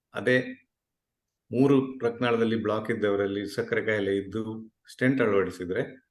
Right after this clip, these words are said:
ಅಂಥವರಲ್ಲಿ ಪುನಃ ಅದ ಉಪಚಾರ ಮಾಡುವಂತ ಸನ್ನಿವೇಶ ಬರುವ ಸಾಧ್ಯತೆ ಜಾಸ್ತಿ. ಹಾಗಾಗಿ ನಾವು ಕೊರೊನರಿ ಆಂಜಿಯೋಗ್ರಾಮ್ ಮಾಡಿದಾಗ ಸಕ್ಕರೆ ಕಾಯಿಲೆ ಉಳ್ಳವರಲ್ಲಿ ಅವರ ಬ್ಲಾಕೇಜಿಗೆ ಸೂಕ್ತವಾದ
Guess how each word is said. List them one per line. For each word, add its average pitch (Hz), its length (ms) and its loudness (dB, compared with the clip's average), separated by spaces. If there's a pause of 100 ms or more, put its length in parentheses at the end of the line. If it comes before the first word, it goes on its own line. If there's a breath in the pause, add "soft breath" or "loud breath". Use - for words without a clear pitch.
(220)
ಅಂಥವರಲ್ಲಿ 113 640 0 (400)
ಪುನಃ 139 380 4
ಅದ 113 180 2
ಉಪಚಾರ 110 540 0
ಮಾಡುವಂತ 101 480 -4
ಸನ್ನಿವೇಶ 95 560 -6
ಬರುವ 95 340 0
ಸಾಧ್ಯತೆ 92 560 -4
ಜಾಸ್ತಿ. 92 400 -2 (880 soft breath)
ಹಾಗಾಗಿ 120 320 2
ನಾವು 117 460 -2 (400)
ಕೊರೊನರಿ 123 400 2
ಆಂಜಿಯೋಗ್ರಾಮ್ 110 440 0
ಮಾಡಿದಾಗ 95 380 -4
ಸಕ್ಕರೆ 110 420 -4
ಕಾಯಿಲೆ 104 260 -2
ಉಳ್ಳವರಲ್ಲಿ 101 720 0 (640)
ಅವರ 131 240 2
ಬ್ಲಾಕೇಜಿಗೆ 120 720 2
ಸೂಕ್ತವಾದ 101 840 -4